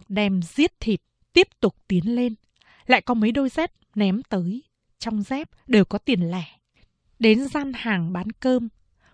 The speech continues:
người vợ góa của Triệu Giáp tên là Phương Mai Hoa đang rán bột mì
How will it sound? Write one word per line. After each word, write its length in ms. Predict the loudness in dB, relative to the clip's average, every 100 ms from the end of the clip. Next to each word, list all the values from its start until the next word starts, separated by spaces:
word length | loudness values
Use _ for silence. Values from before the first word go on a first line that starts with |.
| _
người 200 | 6 6
vợ 240 | 6 0 -4
góa 420 | -2 0 0 -6 -8
của 260 | 0 0 0 -2
Triệu 240 | -4 -4
Giáp 320 | -6 -6 -6 -10 _ _
tên 140 | 0
là 320 | 2 0 -4 -10
Phương 420 | -8 -2 -2 -2
Mai 220 | -4 -6 -8 -8
Hoa 280 | -6 -4 -8 _ -20 -6
đang 320 | 0 2 2
rán 240 | 0 0 0
bột 140 | -2 0
mì 400 | 4 4 4